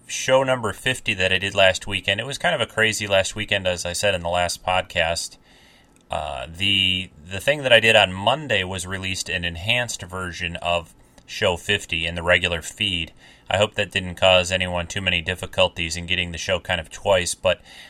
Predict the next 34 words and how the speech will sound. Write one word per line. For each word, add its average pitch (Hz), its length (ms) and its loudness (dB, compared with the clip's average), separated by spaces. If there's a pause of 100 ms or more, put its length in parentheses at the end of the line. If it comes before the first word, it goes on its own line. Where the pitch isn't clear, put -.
(140)
I 135 60 2
wanted 208 300 2
to 127 80 -2
do 127 220 0
that 110 380 8
to, 107 720 -2
to 113 120 -4
let 117 200 4
people 107 760 0
see 127 340 -4
the 120 100 -2
show 104 340 2
in 92 120 -4
this 92 180 -4
enhanced 98 560 -2
form 95 480 0
with 87 160 -8
the 85 180 -2 (420)
extra 98 360 0
little 90 160 -4
pictures 92 400 4
and 85 160 -6
visuals. 87 800 -2
Yeah, 98 200 0
I'm 98 300 -4
not 123 200 2
really 113 200 0
gonna 101 140 -2
be 90 100 -4
doing 98 360 -4
that, 98 200 6
I 98 60 4
don't 95 200 -2
think, - 520 -4